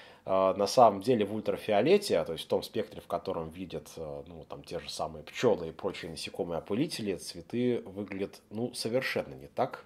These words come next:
<laughs> как мы их видеть привыкли. Это совершенно удивительная вещь. А, более того, а, в такую структуру глаза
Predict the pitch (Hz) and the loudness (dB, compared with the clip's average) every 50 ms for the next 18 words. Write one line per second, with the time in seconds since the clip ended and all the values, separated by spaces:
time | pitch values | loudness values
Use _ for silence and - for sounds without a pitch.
0 | - - - - - - 104 - - 98 98 101 101 - - - - - _ _ | -14 -8 -6 -2 0 0 0 0 -2 -4 -4 -2 -4 -4 -6 -12 -18 -20 _ _
1 | _ _ _ - 101 98 98 87 85 80 - - - 104 117 117 101 - - - | _ _ _ -12 -8 -6 -6 -6 -8 -10 -12 -8 -4 0 0 0 0 -2 -4 -10
2 | 69 60 - - - - - - 85 82 - - 127 98 85 78 71 - 76 73 | -14 -14 -14 -12 -10 -10 -8 -6 -6 -4 2 2 2 2 0 -6 -10 -14 -14 -16
3 | 73 - - - - - - - - - _ _ - - - - - - - - | -16 -16 -16 -14 -14 -14 -14 -14 -18 -18 _ _ -12 -10 -8 -8 -8 -6 -6 -8
4 | - - - - - - - - - - - - _ _ - 123 127 131 127 123 | -8 -8 -10 -10 -12 -12 -14 -16 -18 -20 -20 -20 _ _ 4 8 12 12 12 12
5 | 127 127 127 120 120 - 247 240 165 120 - - 92 87 80 - - - _ _ | 12 12 12 12 12 12 10 12 12 10 8 8 2 2 2 -2 -4 -16 _ _
6 | _ _ _ _ _ _ _ _ _ _ - - _ _ _ _ _ _ _ _ | _ _ _ _ _ _ _ _ _ _ -20 -20 _ _ _ _ _ _ _ _
7 | _ _ _ - - 113 117 113 110 - - 139 139 - - 233 226 202 175 - | _ _ _ 0 6 8 8 8 8 8 6 4 4 6 4 6 8 8 8 8
8 | - - - - 139 131 - - 160 143 117 98 87 120 165 220 240 202 120 82 | 4 -2 -2 0 0 0 0 0 2 2 2 2 6 8 10 10 10 10 8 6
9 | - | 6